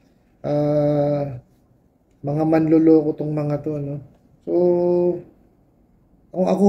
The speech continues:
ho sa inyo, eh, burahin nyo na ho yung ano na yan. Kumbaga, alisin nyo na ho sa isip nyo yan. Kasi, pagka lagi nyo binabasa yan, eh, may stress lang ho talaga kayo na may stress. Ano po?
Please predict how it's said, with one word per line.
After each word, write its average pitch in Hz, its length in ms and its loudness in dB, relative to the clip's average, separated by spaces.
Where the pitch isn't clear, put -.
ho - 80 6
sa 226 160 4
inyo, 185 400 2
eh, 160 720 -6
burahin 180 480 4
nyo 180 80 2
na 170 80 -2
ho 175 160 2
yung 165 160 2
ano 156 160 -4
na 151 160 -4
yan. 147 240 -4
Kumbaga, 160 320 0
alisin 175 320 4
nyo 175 80 0
na 165 160 -2
ho 160 80 -2
sa 165 80 -4
isip 147 400 -4
nyo 139 240 -8
yan. - 40 -14
Kasi, 190 280 0
pagka 208 240 4
lagi 220 320 6
nyo 220 240 6
binabasa 185 640 4
yan, 123 320 0
eh, 127 160 -8
may 165 240 0
stress 170 320 -6
lang 165 80 0
ho 160 160 -6
talaga 156 320 0
kayo 147 160 0
na 143 80 0
may 135 320 -2
stress. - 560 -12
Ano 143 240 -6
po? 147 320 -4